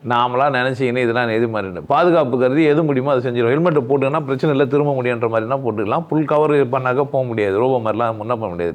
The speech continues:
டேங்க் தான் வச்சுருந்து ஓட்டணும். கார்ல தான் போனோம், அதுக்கு கு-, குண்டு தொலைக்காத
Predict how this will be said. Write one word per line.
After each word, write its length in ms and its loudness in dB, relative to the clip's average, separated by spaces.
டேங்க் 260 -2
தான் 100 -2
வச்சுருந்து 320 -8
ஓட்டணும். 340 -10
கார்ல 320 2
தான் 160 -4
போனோம், 240 -2
அதுக்கு 300 -2
கு-, 100 -2
குண்டு 220 2
தொலைக்காத 320 2